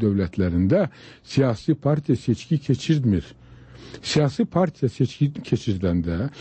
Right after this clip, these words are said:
mütləq onun komissiyalarda olan nümayəndələri öz partiya mənafeyi uğrunda işlər aparacaq. Bu təbii bir şeydir. Biz nəhayət siyasətdən kənar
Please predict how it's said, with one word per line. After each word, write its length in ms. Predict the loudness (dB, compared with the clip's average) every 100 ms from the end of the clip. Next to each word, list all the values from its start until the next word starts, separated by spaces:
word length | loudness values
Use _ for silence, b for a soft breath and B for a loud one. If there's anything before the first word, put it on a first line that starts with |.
| B B
mütləq 460 | 2 2 2 0 0
onun 240 | -2 -2 -4
komissiyalarda 720 | -2 0 0 0 0 0 -2
olan 320 | 0 2 2 2
nümayəndələri 760 | 0 0 0 0 0 0 -2
öz 80 | -4
partiya 340 | -2 -2 0 0
mənafeyi 440 | 2 0 2 2
uğrunda 420 | 2 -2 0 0 0
işlər 260 | 2 0
aparacaq. 420 | 0 -6 -6 -10 -12 B B
Bu 60 | 0
təbii 360 | 2 4 4
bir 140 | 2 -2
şeydir. 460 | 0 -2 -2 -8 -10 b b b 0
Biz 200 | 0 2
nəhayət 640 | 0 0 0 2 2 2
siyasətdən 840 | -4 0 0 0 -2 -4 0 2 2
kənar 340 | 4 4 4